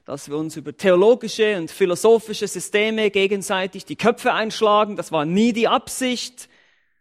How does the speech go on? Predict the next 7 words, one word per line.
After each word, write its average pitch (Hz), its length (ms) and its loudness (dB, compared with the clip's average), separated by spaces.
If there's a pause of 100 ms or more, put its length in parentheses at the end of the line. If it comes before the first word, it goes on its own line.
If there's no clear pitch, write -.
(140)
Warum 208 440 6
diese 202 220 -10
Dinge 233 420 -2
offenbart 185 720 0
wurden 190 300 0
für 202 120 -4
uns. 214 680 -2